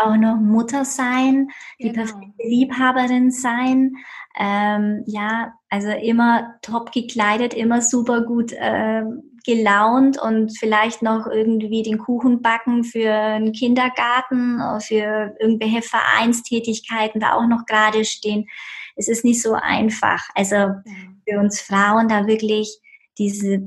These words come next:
Speaker 1: Multitasking, ähm, Aufgaben immer so zu bewältigen. Und da
Speaker 2: Mhm.
Speaker 1: geht's schon oft wirklich einen Schritt zurückzugehen. Also die Frauen, die Kontakt mit mir aufnehmen, das sind jetzt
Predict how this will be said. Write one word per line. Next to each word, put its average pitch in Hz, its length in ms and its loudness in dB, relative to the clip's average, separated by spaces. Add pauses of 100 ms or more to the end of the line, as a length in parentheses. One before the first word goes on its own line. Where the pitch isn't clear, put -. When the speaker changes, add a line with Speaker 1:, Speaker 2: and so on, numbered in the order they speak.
(100)
Speaker 1:
Multitasking, 202 1700 0
ähm, 190 500 2
Aufgaben 190 680 0
immer 190 260 0
so 190 280 -2
zu 196 200 -6
bewältigen. 196 840 0
Und 180 260 -4
da 185 200 0
Speaker 2:
Mhm. - 260 -12
Speaker 1:
geht's 208 320 -6
schon 214 460 2
oft 202 280 0 (380)
wirklich 196 400 0
einen 185 140 2
Schritt 196 280 -2
zurückzugehen. 190 1040 -2
Also 190 260 -2 (720)
die 277 100 2
Frauen, 247 560 2
die 226 540 0 (300)
Kontakt 220 440 -2
mit 233 160 2
mir 254 380 4
aufnehmen, 220 520 0
das 220 160 -4
sind 226 140 0
jetzt 226 260 -6